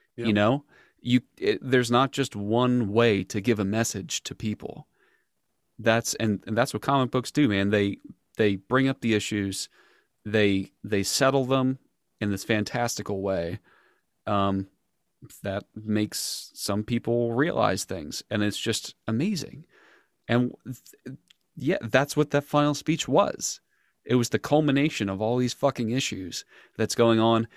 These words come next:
Speaker 2: in the M C U, in, in our life. You know, they're just directly translatable. Um, you know, not the events, but the message, you know, that
Speaker 1: Yeah.
Speaker 2: comes across
Speaker 1: <laughs>
Speaker 2: from it. Um,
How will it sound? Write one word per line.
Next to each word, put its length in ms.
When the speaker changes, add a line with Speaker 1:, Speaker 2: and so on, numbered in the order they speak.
Speaker 2:
in 160
the 160
M 160
C 180
U, 400
in, 380
in 180
our 300
life. 560
You 80
know, 140
they're 180
just 220
directly 480
translatable. 920
Um, 400
you 120
know, 260
not 300
the 100
events, 320
but 160
the 80
message, 640
you 80
know, 120
that 120
Speaker 1:
Yeah. 60
Speaker 2:
comes 180
across 340
Speaker 1:
<laughs> 20
Speaker 2:
from 200
it. 120
Um, 420